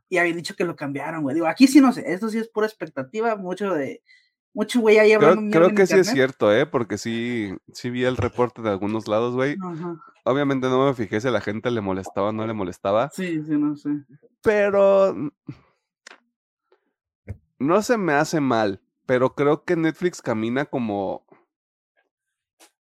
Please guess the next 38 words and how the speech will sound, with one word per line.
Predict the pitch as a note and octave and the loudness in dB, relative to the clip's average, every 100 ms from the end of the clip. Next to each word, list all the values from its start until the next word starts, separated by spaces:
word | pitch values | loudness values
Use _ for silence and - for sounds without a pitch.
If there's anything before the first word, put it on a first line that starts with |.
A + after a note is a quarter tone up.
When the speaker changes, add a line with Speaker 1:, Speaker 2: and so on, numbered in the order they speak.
| _ _ | _ _
Speaker 2:
camina | C3 D3+ G3 | -2 -2 -2
como | A#3 E3 C3+ | -4 -2 0
en | B2 | 0
dos, | D3+ D3+ - | -2 -4 -6
en | B2+ B2+ | -4 -2
dos | D3 D#3+ - | -2 -4 -10
vías | C#3+ D#3 D#3 | -4 -2 -2
diferentes | C#3+ - G2+ G2+ A2+ B2 | -6 -6 -4 -4 -6 -8
al | A2 G2 | -8 -6
mismo | G2+ G#2+ F#2+ | -6 -6 -6
Speaker 1:
Mm. | |
Speaker 2:
tiempo. | G2+ G2 F#2 - - | -6 -10 -12 -18 -14
Y | G2+ | -14
cre-, | - A2+ - - | -10 -10 -10 -12
y | A2 | -14
creo | - A2+ A#2 | -6 -4 -4
que | C3+ | -4
luego | B2 A#2+ A#2+ | -2 0 -2
ahí | A#2 | -4
también | - A2+ A2 G#2+ | -6 -6 -4 -6
es | A2+ - - | -8 -10 -12
una | G#2+ G#2 | -8 -8
confusión | A2+ G#2 F#2+ G2 F#2+ | -8 -10 -10 -10 -8
medio | G2 | -8
extraña. | F#2+ - A2 G#2 F#2 _ _ _ _ _ _ _ _ _ _ _ _ | -8 -10 -8 -10 -14 _ _ _ _ _ _ _ _ _ _ _ _
Porque | A2 A2+ | -8 -6
por | G2+ A#2 | -6 -4
un | C#3 | -2
lado, | C#3+ C3+ C#3 D3+ - _ _ _ _ _ _ _ | 0 0 0 -4 -10 _ _ _ _ _ _ _
le | A2+ | -4
das | A2+ A#2+ | -2 -4
plataformas | D#3+ C3 A2+ A#2 C#3 | -4 -6 -4 -4 -4
a | C#3 | -6
comediantes | A2+ G2+ G2 G#2+ A#2 B2+ | -6 -4 -4 -6 -8 -10
que | A2+ | -10
pueden | - A2+ A2 | -6 -6 -6
decir | A2 G#2+ | -8 -8
cosas | A#2 A#2+ A#2+ | -4 -4 -4